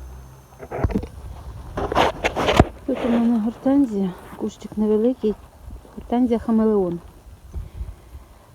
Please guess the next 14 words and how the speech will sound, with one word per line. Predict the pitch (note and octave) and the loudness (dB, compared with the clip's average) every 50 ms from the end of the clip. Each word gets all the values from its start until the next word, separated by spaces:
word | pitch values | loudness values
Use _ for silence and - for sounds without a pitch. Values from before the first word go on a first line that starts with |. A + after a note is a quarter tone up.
| - - - - - - - - - - | -20 -20 -20 -20 -20 -20 -20 -20 -18 0
В | |
тому | - B3 A#3+ A#3+ A#3+ A#3 | 2 4 4 4 4 4
ро-, | A3+ A#3 | 2 0
цьому | A3 - - C4 B3+ B3 B3 | 0 2 4 4 6 6 6
році | B3 B3 - - A3+ | 4 2 2 2 2
вона | A3 A3+ A3+ | 2 2 2
цвіта-, | - - A#3 - - A#3 A3+ A3 - - - - | 2 -2 -2 0 2 2 2 2 0 -4 -12 -18
цвіла | - - - A3+ A3 A3 A3+ A3+ | -8 2 4 4 6 6 4 4
мало, | A3 G#3 G3+ F#3+ F#3 E3+ E3+ F3 E3+ | 4 4 4 4 4 4 4 2 0
в | F3+ - | -2 -2
тому | - A#3 B3+ C4 A#3+ | 2 4 4 6 6
році | G3+ G#3+ G#3 - - A3+ - | 4 2 0 0 -4 -6 -4
крупніша. | - G#3+ G#3+ - - G#3 G3 F#3+ F#3 E3+ - - - F3+ F3 F3 F3 - - - - - | -2 -4 -4 -2 0 0 2 2 2 0 -4 -6 -8 -8 -8 -8 -14 -16 -16 -18 -10 -4
І | G#3+ F#3+ F#3+ F#3+ F#3+ | -2 0 2 2 2